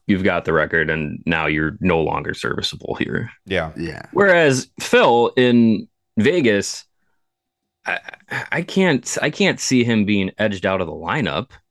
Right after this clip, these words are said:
Speaker 1: Like, he's still gonna be, I would think, pretty, pretty good, you know? Um, I think he's, I,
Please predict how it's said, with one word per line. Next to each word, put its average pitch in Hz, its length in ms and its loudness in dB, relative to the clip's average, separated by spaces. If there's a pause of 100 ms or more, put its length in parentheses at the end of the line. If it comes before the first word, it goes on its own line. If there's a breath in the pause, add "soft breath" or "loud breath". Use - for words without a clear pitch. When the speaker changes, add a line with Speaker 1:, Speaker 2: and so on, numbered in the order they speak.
(320)
Speaker 1:
Like, 107 220 0
he's 123 200 0
still 170 280 2
gonna 113 180 2
be, 95 320 0 (560)
I 95 120 0
would 90 160 -6
think, - 340 -4
pretty, 78 340 -4 (160)
pretty 101 220 2
good, 98 460 2 (540)
you 113 140 0
know? 92 360 -2 (220)
Um, 82 600 -2 (600)
I 92 120 -2
think 101 220 -2
he's, 90 300 -2
I, 95 220 -2